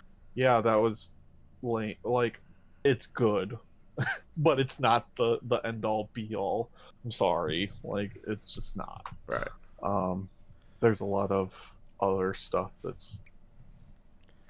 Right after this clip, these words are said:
Speaker 1: side stories that I'm like, "I do not give a shit, one single shit about any of this." And then, of course, they tie it all back into everything else, and it's like, "Oh, so I do have to give a shit, but I don't give a shit." That's cool.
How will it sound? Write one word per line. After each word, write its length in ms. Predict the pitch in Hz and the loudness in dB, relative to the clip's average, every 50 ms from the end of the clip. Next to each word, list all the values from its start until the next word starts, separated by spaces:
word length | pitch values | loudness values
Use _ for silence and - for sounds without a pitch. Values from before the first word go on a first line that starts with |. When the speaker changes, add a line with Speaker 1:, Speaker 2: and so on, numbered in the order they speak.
| - - - - | -20 -20 -16 -12
Speaker 1:
side 520 | - - - - 76 78 90 95 101 92 | -12 -2 0 2 4 4 4 2 2 -2
stories 500 | - - - 107 101 95 98 98 95 92 | -2 0 2 2 4 4 2 0 -2 -2
that 100 | 107 101 | -2 -2
I'm 120 | 104 98 98 | -2 -2 0
like, 220 | 92 92 92 - - | -2 -2 -4 -4 -6
"I 80 | 104 | -6
do 160 | 110 120 113 | -4 -4 -4
not 240 | 104 101 98 - - | -4 -4 -6 -6 -8
give 120 | 120 95 95 | -8 -8 -6
a 40 | |
shit, 300 | 98 - - 107 71 - - - - | -6 -6 -6 -6 -6 -8 -10 -12 -10
one 240 | 107 110 113 110 110 | -8 -4 -4 -4 -4
single 320 | - - 113 104 101 101 | -6 -6 -8 -6 -6 -6
shit 240 | - - - 117 107 | -6 -4 -4 -4 -4
about 300 | 107 - 104 92 - - - | -2 -2 -2 -2 -2 -6 -8
any 260 | 104 107 110 107 104 | -10 -8 -8 -8 -8
of 120 | 98 95 | -10 -8
this." 520 | 95 92 95 98 110 - - - - - - - - - - - - - - | -6 -6 -6 -6 -6 -6 -8 -8 -8 -10 -12 -18 -20 -20 -20 -20 -8 -2 0
And 120 | 113 113 | 2 4
then, 120 | 117 110 110 | 4 4 4
of 100 | 104 - | 2 2
course, 360 | - 123 120 113 110 - - - - - - | 4 4 4 4 4 0 -6 -14 -18 -4 0
they 120 | - 127 | 2 2
tie 260 | 117 - - 117 113 113 | 2 4 4 6 6 6
it 40 | |
all 200 | 113 107 104 110 | 6 6 6 4
back 300 | 104 98 113 107 101 - - | 6 6 4 4 4 2 0
into 200 | 117 110 110 110 | 0 2 2 4
everything 500 | 104 104 107 104 110 107 101 110 104 107 | 4 4 4 2 0 -2 -2 -4 -2 -2
else, 260 | 107 107 101 - - | -2 -2 -4 -4 -6
and 100 | 117 107 | -6 -6
it's 120 | 104 98 - | -6 -6 -4
like, 160 | 110 107 - | -6 -4 -2
"Oh, 180 | - 107 110 107 | -2 -2 -2 -2
so 200 | 104 - 120 110 | -2 -4 -2 0
I 100 | 107 107 | 0 0
do 240 | 110 107 120 120 120 | 0 0 0 0 2
have 200 | 113 120 107 - - | 2 2 0 0 -4
to 60 | - | -6
give 180 | - 110 101 104 | -8 -6 -6 -6
a 40 | 104 | -6
shit, 260 | - 113 95 - - | -6 -6 -6 -4 -6
but 120 | - - 107 | -6 -6 -6
I 60 | 104 - - - | -10 -12 -14 -8
don't 240 | - 131 101 92 - - | -6 -6 -6 -6 -10 -14
give 120 | - 95 98 | -14 -14 -12
a 60 | 104 | -12
shit." 240 | - - 95 98 - - - - - - - - - - | -10 -8 -8 -10 -10 -12 -16 -18 -18 -18 -18 -16 -2 2
That's 300 | 196 180 135 - - - | 4 4 4 2 -2 -6
cool. 300 | - - 113 98 98 | -4 -2 -2 -2 -2